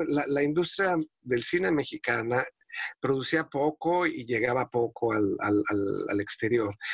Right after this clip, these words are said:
Entonces, para mí la primera dificultad fue esa de hacerles entender que era, que soy mexicano y profesional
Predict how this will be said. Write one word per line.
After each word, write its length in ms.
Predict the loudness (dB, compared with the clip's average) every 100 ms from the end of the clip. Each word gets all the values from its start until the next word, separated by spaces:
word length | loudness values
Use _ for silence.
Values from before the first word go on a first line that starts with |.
| -6
Entonces, 400 | -4 0 0 0
para 220 | -2 0 2
mí 180 | 2
la 160 | 0 0
primera 380 | 0 2 2 0
dificultad 640 | -2 -4 -6 -6 2 2 2
fue 360 | -2 0 2
esa 360 | 0 -2 -2 -2 -8 -10 -10 -10
de 440 | -2 0 2 0 -2
hacerles 440 | -4 0 0 0
entender 560 | -2 -2 -2 0 0 -2
que 380 | 0 2 2 -2 -6 _
era, 360 | 0 2 -2 -6 _ _ -14
que 100 | -6
soy 140 | 0 2
mexicano 760 | 0 -2 -4 -2 0 0 -2 -4
y 100 | -2
profesional 800 | -2 0 0 0 0 0 0